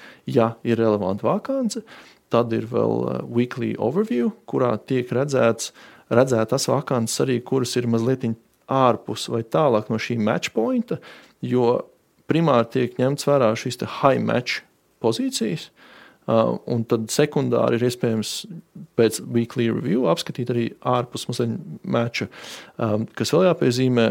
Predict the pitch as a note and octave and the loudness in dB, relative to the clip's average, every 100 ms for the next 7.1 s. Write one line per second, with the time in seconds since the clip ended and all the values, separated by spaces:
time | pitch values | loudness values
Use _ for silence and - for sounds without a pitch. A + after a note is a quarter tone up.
0 | - - B2 A2+ - C3 D3 - - A#2+ | 0 -2 0 0 -2 0 0 -2 0 2
1 | A#2 - - - - A2+ D3 D#3 B2 A#2 | 2 -4 -20 -10 4 6 6 2 2 2
2 | A2+ A#2 C3 - - B2+ A#2+ A#2 A#2 A#2+ | 4 2 2 0 -2 2 4 4 4 4
3 | A#2+ - A2+ A2 - - - B2+ A2 G#2 | 4 0 2 0 -4 -12 -8 0 2 2
4 | G2 - A#2+ C#3+ A#2 A#2+ A2 - B2 C3+ | 0 -4 -2 -2 0 -2 -2 -4 -2 2
5 | C3+ A#2+ A2+ - - - - _ - A#2 | 4 4 2 -2 -20 -20 -20 _ -2 0
6 | - - G#2+ C3 G#3+ B3+ F3 F#3+ E3+ A#2+ | 0 4 2 4 -2 -2 -2 0 0 0